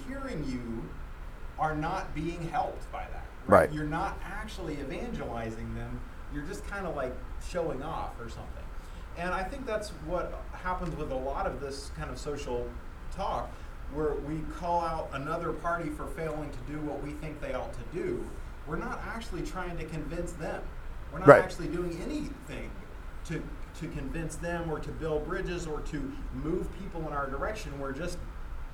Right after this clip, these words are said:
Speaker 1: battling down, like, on this position and saying, "I'm here and I'm good because of it."
Speaker 2: Yeah, exactly. And th-,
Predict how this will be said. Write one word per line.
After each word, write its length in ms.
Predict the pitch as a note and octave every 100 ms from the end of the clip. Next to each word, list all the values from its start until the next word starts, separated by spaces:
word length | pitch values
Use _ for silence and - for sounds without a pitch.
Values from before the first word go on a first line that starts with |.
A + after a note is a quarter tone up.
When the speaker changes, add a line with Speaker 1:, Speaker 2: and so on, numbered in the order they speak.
| -
Speaker 1:
battling 520 | C#3+ D#3+ F3 E3+ D3+
down, 480 | D3+ D3+ D3+ D3 C#3+ C#3
like, 180 | C3 -
on 280 | C#3+ D3 D3+ C3+
this 360 | D3 D3+ - - - -
position 420 | C3+ D#3+ C#3+ -
and 100 | A#2+
saying, 220 | C3+ A#2 G#2+ -
"I'm 200 | D3 D3
here 460 | C3+ D3+ B2 - - - - - - -
and 400 | A#2 A#2 A2+ A2+ A2+ - - - - - - - -
I'm 200 | B2+ B2
good 280 | C3 C3 A2
because 320 | G#2+ A2+ G#2+
of 60 | -
it." 80 | - -
Speaker 2:
Yeah, 200 | B2+ A2+ - - C3
exactly. 520 | A#2 B2 A#2+ G#2 F2+ - - -
And 640 | D#3+ D3 D3+ D#3+ F#3+ E3
th-, 120 | D#3+